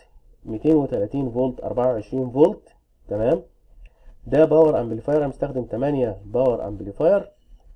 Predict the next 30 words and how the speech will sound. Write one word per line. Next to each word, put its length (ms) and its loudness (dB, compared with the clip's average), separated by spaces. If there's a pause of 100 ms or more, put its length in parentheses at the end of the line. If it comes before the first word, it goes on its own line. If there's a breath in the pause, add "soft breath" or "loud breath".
(360)
بعد 300 0
كده 400 6
الراك 260 2
ده 400 0
بيديني 720 -2
البابليك 460 -2
ادرس 540 -4
سيستم، 360 -4
ده 100 -2
احنا 140 -2
بنسميه 340 -4
البابليك 400 -2
ادرس 460 0 (360)
راك، 320 2
موجود 320 2
في 180 -2
الالكتريكال 680 -8 (520)
روم. 280 0 (800)
هنا 180 8
ببقى 500 2
مصمم 480 2
يا 60 0
شباب 460 0 (120)
زونز، 500 2
مقسم 480 -8
فيها 360 -6
اللود 380 0 (200)
سبيكر. 520 -2 (180)
ادي 220 2
عندي 420 -6